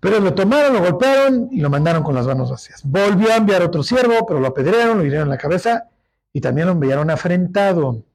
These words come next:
Volvió a enviar otro y este lo mataron. Y otros muchos golpeando a unos y matando a otros. Por último, teniendo un hijo suyo, amado, lo envió también a ellos, diciendo, "Tendrán respeto a mi hijo".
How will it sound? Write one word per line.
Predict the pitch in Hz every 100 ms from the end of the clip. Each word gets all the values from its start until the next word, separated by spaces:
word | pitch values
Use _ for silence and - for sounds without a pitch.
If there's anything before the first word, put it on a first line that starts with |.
| _ _ _ - - - - -
Volvió | 139 151 147 175
a |
enviar | 180 175 165 196
otro | 240 233
y |
este | 190 202
lo | 175
mataron. | 151 147 165 160 147 117 107 - _ _ _ _ _ _ - - -
Y | 240
otros | 330 254
muchos | 208 226 233 175
golpeando | 180 170 196 180
a | 180
unos | 277 277 269
y | 175
matando | 143 - 156 156 143
a | 120 -
otros. | - - - -
Por | 208
último, | 311 339 - 202 185 208
teniendo | 202 147 190 208
un | 196
hijo | 180 190
suyo, | - 190 156 127 127 - _ _ - - - - - -
amado, | - 165 226 226 175 208
lo | 202 175
envió | 175 226 233
también | 214 170 175 180
a | 196
ellos, | 190 175 139 - - _ _ _ _ _ -
diciendo, | - 160 147 -
"Tendrán | 123 131 131
respeto | 127 - - - -
a |
mi | 175 214
hijo". | - 76 -